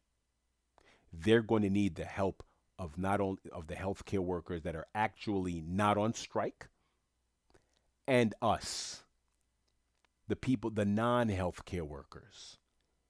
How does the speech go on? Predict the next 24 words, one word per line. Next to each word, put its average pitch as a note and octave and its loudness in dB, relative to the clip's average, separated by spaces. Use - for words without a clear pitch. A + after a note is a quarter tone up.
They're A2+ 2
gonna C#3+ 2
need B2+ 6
our G2+ 0
support, - -6
and F#2 -4
we B2+ 4
have C3+ 2
to - -4
ask C3 -4
them D2+ -6
how F#2 -2
we F2 -6
can - -8
help. - -12
Do G2+ -4
we F#2+ -2
need F#2+ -2
to F2+ -6
publicize? E2+ -4
Do G#2+ 0
we G2+ -2
need G2 -4
to F#2+ -8